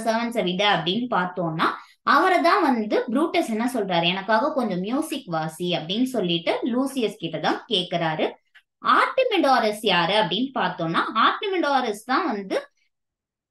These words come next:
ஜூலியஸ் Caesar கிட்ட எப்படியாச்சும் ஒரு letter கொடுக்கணும்னு நினைப்பாரு. "உன்னை சுத்தி வந்து danger இருக்கு" அப்படின்னு ஒரு letter எழுதி, அந்த லெட்டரை எப்படியாச்சும் கொடுக்கணும் அப்படின்னு வந்து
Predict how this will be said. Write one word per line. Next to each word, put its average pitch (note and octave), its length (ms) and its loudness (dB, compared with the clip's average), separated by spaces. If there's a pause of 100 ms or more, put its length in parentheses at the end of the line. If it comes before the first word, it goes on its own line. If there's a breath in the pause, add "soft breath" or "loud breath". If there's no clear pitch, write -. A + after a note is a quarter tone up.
(160)
ஜூலியஸ் G#4 600 2
Caesar B3+ 280 0
கிட்ட G#3+ 220 0
எப்படியாச்சும் D#4 580 2
ஒரு C4 120 0
letter A3 460 0
கொடுக்கணும்னு G#3+ 460 -2
நினைப்பாரு. E3 360 -2
"உன்னை A3 200 -4
சுத்தி D4 360 0
வந்து C#4+ 260 2
danger B3+ 580 2
இருக்கு" F3 340 -2
அப்படின்னு G#3 440 2
ஒரு A3 120 0
letter F3+ 380 0
எழுதி, F#3+ 420 -4
அந்த C4+ 160 -2
லெட்டரை G3 380 0
எப்படியாச்சும் G#3+ 540 -2
கொடுக்கணும் B3+ 560 -2
அப்படின்னு F3+ 380 0
வந்து E3 320 0